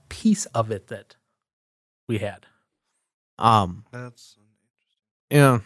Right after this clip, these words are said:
Speaker 2: no, I agree. 'Cause, I mean, I've heard of some, uh, singles, you know, it, it, there's young couples churches in Milwaukee. There's,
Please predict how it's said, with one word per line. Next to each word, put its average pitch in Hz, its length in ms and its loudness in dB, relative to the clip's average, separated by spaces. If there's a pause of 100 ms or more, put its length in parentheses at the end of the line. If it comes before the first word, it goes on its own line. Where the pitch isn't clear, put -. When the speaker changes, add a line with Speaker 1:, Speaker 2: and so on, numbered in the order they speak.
(100)
Speaker 2:
no, 135 160 2
I 123 160 6
agree. 110 300 0
'Cause, 104 180 -8
I 113 60 -2
mean, 113 180 0
I've 113 200 -2
heard 117 240 -2
of 101 100 -2
some, 95 380 -6 (420)
uh, 95 240 2
singles, 98 640 -6 (420)
you 95 60 -14
know, - 120 -18 (180)
it, 98 160 -12
it, 98 160 -18 (960)
there's - 280 -10 (260)
young 107 220 -4
couples 107 380 -6
churches 117 460 -8 (360)
in 107 120 -6
Milwaukee. 101 600 -6
There's, 101 400 -8